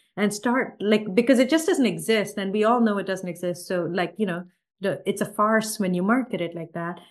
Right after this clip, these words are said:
and start talking about it almost in terms of, like, duty missions, like, over the next two years, here's what you'll bring to the company and here's what we'll bring to you. And then after that, maybe there's something else we can interest you in. And we, that's our job,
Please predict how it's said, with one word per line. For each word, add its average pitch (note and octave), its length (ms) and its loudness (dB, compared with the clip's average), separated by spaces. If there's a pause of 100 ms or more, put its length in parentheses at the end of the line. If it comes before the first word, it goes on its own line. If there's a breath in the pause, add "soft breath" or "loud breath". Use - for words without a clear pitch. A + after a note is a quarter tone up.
(160 loud breath)
and G3 160 -2
start C4+ 320 -2
talking A3+ 300 -2
about G3 180 -2
it F#3+ 100 -4
almost A3 380 -2
in G3 80 -2
terms F#3 300 -6
of, F#3+ 120 -10
like, E3+ 200 -4 (480)
duty A3 400 2
missions, C#4 480 0
like, F#3+ 200 -6
over A#3+ 240 2
the C#4+ 80 2
next A#3+ 440 0
two A#3+ 180 2
years, A3+ 640 2
here's B3+ 300 0
what C4 180 0
you'll A3 140 4
bring B3 200 0
to B3+ 120 -2
the A#3+ 80 -4
company C4+ 400 -2
and G3 100 0
here's A#3 240 4
what G3+ 180 0
we'll G#3 160 2
bring F#3+ 280 -4
to F#3+ 100 -8
you. E3 240 -2 (300 loud breath)
And G3+ 280 2
then A#3+ 380 4
after A#3 460 -2
that, C4 360 -2
maybe A3 300 2
there's A3+ 240 0
something A3+ 320 0
else C#4+ 240 0
we A#3 80 2
can A3 160 -2
interest F#3 420 -6
you F3+ 220 4
in. G3+ 340 2 (280 loud breath)
And F#3+ 300 0
we, F#3 220 2
that's G#3+ 320 2
our G#3 140 2
job, F#3+ 400 0